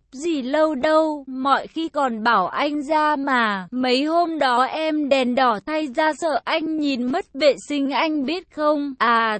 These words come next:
thì ra là vậy. Mà chỗ đó ngày nào anh chả vào ăn mà em nói hơi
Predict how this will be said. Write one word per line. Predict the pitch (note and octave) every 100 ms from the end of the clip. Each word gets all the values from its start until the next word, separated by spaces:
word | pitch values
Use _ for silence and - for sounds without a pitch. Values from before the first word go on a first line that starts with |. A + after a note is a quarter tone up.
| -
thì | D4+ C#4 G#3+
ra | E4+ F4
là | D#4+ D4 B3
vậy. | G3+ B3+ A#3 - _ _ _ -
Mà | C4 C#4+ C4+ G3+
chỗ | C#4 A3 F#3
đó | G#3 A3 B3
ngày | D4+ C4+ B3
nào | B3 B3 A#3+
anh | C#4+ D#4 C#4+
chả | D4+ A3
vào | F#3 C4+ B3
ăn | A3 C4+ D4+ D4+
mà | C4+
em | A3+ C#4 D4+ D4
nói | C#4+ B3+
hơi | C#4 D4+